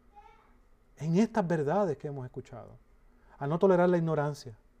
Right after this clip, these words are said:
sino someternos a tu voluntad de que tú nos has creado en Cristo para ahora poder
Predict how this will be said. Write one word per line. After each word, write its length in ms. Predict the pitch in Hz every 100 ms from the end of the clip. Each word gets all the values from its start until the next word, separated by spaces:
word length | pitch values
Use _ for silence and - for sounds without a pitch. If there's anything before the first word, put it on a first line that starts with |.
| _ _ _ -
sino 220 | - 151
someternos 500 | 160 147 135 165 170
a 60 |
tu 100 | 165
voluntad 380 | 151 147 143 131
de 200 | 127 131
que 140 | 131 131
tú 500 | - 156 160 180 -
nos 260 | 139 127 143
has 240 | 147 -
creado 600 | - 147 135 139 131 117
en 120 | 120
Cristo 580 | 117 139 143 - - 117 - - - - _
para 380 | 139 139 139 143
ahora 640 | 135 139 185 202 110 110 - - - -
poder 680 | 143 143 123 160 165 127